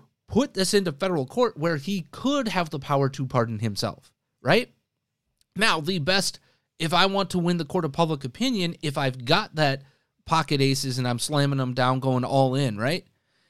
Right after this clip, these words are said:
is actually in Georgia, where he could publicly release this information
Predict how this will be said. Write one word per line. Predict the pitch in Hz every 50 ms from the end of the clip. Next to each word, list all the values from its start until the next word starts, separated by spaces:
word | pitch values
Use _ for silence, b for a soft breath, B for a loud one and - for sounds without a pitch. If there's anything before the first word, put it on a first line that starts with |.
| _ -
is | 160 139 185
actually | 208 254 285 - - 269 240 226 220
in | 226
Georgia, | 202 214 269 311 311 208 143 113 104 - - _ _ _ _ _ _
where | - 185 190
he | 165 180 226 208
could | - 208 190 165 b b b _
publicly | - - - - 330 339 311 311 285 226 - - 180 160 135 120 b b b b
release | 151 151 156 151 156 143 135 -
this | - 131 127 - -
information | 131 127 120 - 120 117 117 113 113 - - 117 117